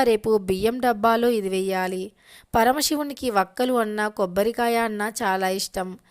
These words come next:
కొబ్బరికాయ, వక్కలు కలిపి ఒక ఎరుపు రంగు వస్త్రంలో వేసి, ఆ ఎరుపు రంగు వస్త్రాన్ని బియ్యం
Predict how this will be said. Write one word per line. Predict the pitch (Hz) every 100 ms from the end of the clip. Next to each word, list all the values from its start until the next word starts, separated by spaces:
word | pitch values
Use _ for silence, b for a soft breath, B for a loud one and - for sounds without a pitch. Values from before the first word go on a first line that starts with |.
| b b -
కొబ్బరికాయ, | 233 208 285 302 294 285 277 269 214
వక్కలు | 190 - 226 233 220
కలిపి | 220 196 208 247 214
ఒక | 208 196 196 208 b b b
ఎరుపు | 226 226 240 294
రంగు | 294 285 262
వస్త్రంలో | 220 - 233 226 214
వేసి, | 202 202 202 196 202 214 b b -
ఆ | 214 262 247
ఎరుపు | 233 302 294
రంగు | 294 277 240
వస్త్రాన్ని | 226 - 233 233 226 214 196
బియ్యం | 196 202 220